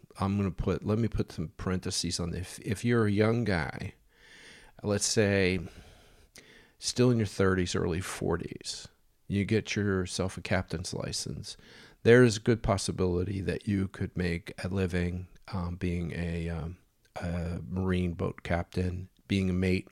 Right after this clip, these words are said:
on a boat or a tender, et cetera. There's a lot of things you can do with that. Um, and that might be helpful if you remain in the United States. Uh, once you get out of the United States, uh, there's a whole different set of,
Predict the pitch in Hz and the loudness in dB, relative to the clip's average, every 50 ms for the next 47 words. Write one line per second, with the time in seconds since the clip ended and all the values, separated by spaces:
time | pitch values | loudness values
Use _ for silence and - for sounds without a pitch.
0 | - - 95 92 90 82 92 90 90 90 87 - - - 90 87 85 - - - | -8 -4 -2 -2 -2 -2 -2 0 0 0 -2 -2 -6 -6 -6 -6 -6 -4 -2 -2
1 | 101 95 92 92 92 90 90 87 - - - - - - - - - - - 95 | 0 0 2 0 0 0 -2 -6 -10 -14 -20 -20 -20 -20 -20 -20 -20 -14 -10 -6
2 | - - - 90 - - - - - - - - - 87 87 90 98 90 90 90 | -4 -2 -2 -2 -2 -4 -6 -6 -6 -8 -10 -6 -2 -2 -2 0 0 2 2 2
3 | 90 90 87 - - 87 87 - 90 87 82 - 90 87 87 87 85 82 82 82 | 2 0 -2 -4 -4 -6 -4 -4 -4 -4 -4 -4 -4 -2 -2 -2 -2 -2 -2 -4
4 | 85 - - - - - - - - - - - - - - - - - - 95 | -4 -6 -8 -8 -8 -12 -16 -18 -20 -20 -20 -20 -20 -20 -20 -20 -12 -4 -2 0
5 | 95 95 95 92 - - 104 104 117 127 131 120 - 123 120 120 95 104 104 110 | 2 2 2 2 2 4 6 8 8 8 8 8 6 4 4 4 4 4 4 4
6 | 117 104 95 - - 101 101 101 98 92 - - 98 98 95 92 92 90 - - | 4 2 2 2 2 2 4 4 4 2 0 0 2 2 4 4 2 0 -2 -4
7 | - 98 98 95 95 104 104 104 104 101 101 95 92 92 92 95 95 92 92 87 | 0 2 4 4 6 6 6 6 6 6 4 4 2 2 2 2 2 2 0 0
8 | 87 - - - - - 147 127 92 80 - - - - - - - - - - | -2 -2 -2 -2 2 4 6 6 6 4 2 -2 -4 -4 -4 -8 -14 -20 -20 -20
9 | - - - - - 98 98 95 95 104 123 127 - 135 117 120 110 107 104 101 | -20 -20 -12 -6 -2 0 0 2 4 4 2 4 4 2 4 4 6 6 6 6
10 | 101 98 90 92 92 90 92 92 90 90 90 - - - - 98 92 85 85 - | 4 2 2 0 0 2 2 2 2 2 0 -2 -2 -2 0 2 2 2 0 -2
11 | - - - - - 69 90 82 78 80 - 50 - - 92 92 95 90 95 87 | -2 -2 0 0 0 0 0 0 -2 -2 -6 -8 -4 -2 0 0 0 0 0 2
12 | 110 104 98 92 87 92 85 - - - - - 80 78 - - - - - - | 2 2 2 2 2 0 -2 -2 -4 -4 -2 0 0 0 -2 -2 -4 -6 -8 -10
13 | - - - - | -14 -16 -16 -20